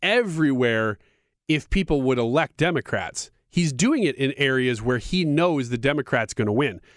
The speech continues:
So he props up his chosen Democrat,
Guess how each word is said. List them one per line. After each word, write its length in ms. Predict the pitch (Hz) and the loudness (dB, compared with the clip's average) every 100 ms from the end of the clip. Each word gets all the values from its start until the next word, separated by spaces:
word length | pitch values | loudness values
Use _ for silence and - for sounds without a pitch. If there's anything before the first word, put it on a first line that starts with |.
| _ | _
So 140 | - 131 | -4 -2
he 100 | 165 | -2
props 500 | - 185 170 - 202 | 0 0 0 -2 0
up 220 | 175 - - | 0 -2 -12
his 260 | - 143 - | -2 -2 -2
chosen 480 | - 220 208 143 117 | -2 0 0 0 0
Democrat, 560 | 110 101 - 87 92 | 0 -2 -4 -2 -4